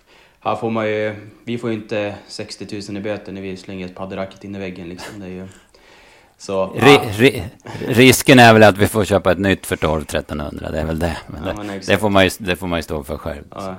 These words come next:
Speaker 1: nej, känslor är skönt, men man ska väl
Speaker 2: Ja.
Speaker 1: inte... Det ska ju inte gå över gränsen, liksom, men
Speaker 2: Nej,
Speaker 1: ja.
Speaker 2: så är det.
Speaker 1: Eh, jag håller med där, M T Perrette bakom också, det är sån här som jag har följt, ja, men hela året, det är nästan man gillar, och hon, hon såg bra ut, så hon ska man ta med sig också. Det känns som att hon har haft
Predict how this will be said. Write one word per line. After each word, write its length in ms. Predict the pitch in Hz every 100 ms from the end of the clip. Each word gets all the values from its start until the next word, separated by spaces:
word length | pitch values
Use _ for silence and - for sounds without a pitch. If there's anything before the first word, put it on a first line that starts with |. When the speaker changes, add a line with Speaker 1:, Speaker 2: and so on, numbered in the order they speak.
| _
Speaker 1:
nej, 280 | 95 101 95
känslor 440 | - 117 117 143 120
är 80 |
skönt, 340 | 104 117 98 -
men 160 | 98
man 120 | 98 95
ska 120 | 101
väl 100 | 98
Speaker 2:
Ja. 100 | 95
Speaker 1:
inte... 340 | 101 95 92 90 _ _ _ _
Det 80 | 95
ska 120 | 101
ju 40 |
inte 140 | 101 95
gå 160 | 98
över 140 | 92 92
gränsen, 360 | 95 92 90
liksom, 280 | 73 - 82
men 220 | 85 80 87
Speaker 2:
Nej, 140 | 90
Speaker 1:
ja. 240 | - 78 -
Speaker 2:
så 120 | -
är 60 | 67 69 _ _ -
det. 80 | 101
Speaker 1:
Eh, 80 |
jag 80 | 107
håller 120 | 113
med 120 | 127 113
där, 80 | 110
M 120 | 110
T 100 | 117
Perrette 280 | 120 107 -
bakom 260 | 98 95 98
också, 240 | 98 92
det 100 | 98
är 40 |
sån 140 | 92 87
här 80 | 90
som 140 | 98
jag 280 | 92 90 90 - _ _ _ _
har 120 | 95
följt, 480 | 95 98 90 - - _
ja, 80 | -
men 120 | 95
hela 120 | 95 98
året, 320 | 101 92 82
det 60 |
är 40 | 95
nästan 260 | 90 -
man 60 | 95
gillar, 300 | 98 101 90
och 80 | 92
hon, 280 | 92 92 92
hon 140 | 110
såg 140 | 101 104
bra 260 | 117 98
ut, 60 | 92
så 120 | -
hon 60 | 101
ska 140 | -
man 140 | 98 95
ta 80 |
med 160 | 101 98
sig 120 | 98
också. 200 | 98 -
Det 60 | 87
känns 140 | 95
som 80 | 101
att 120 | 95
hon 140 | 98 95
har 80 |
haft 180 | 90 -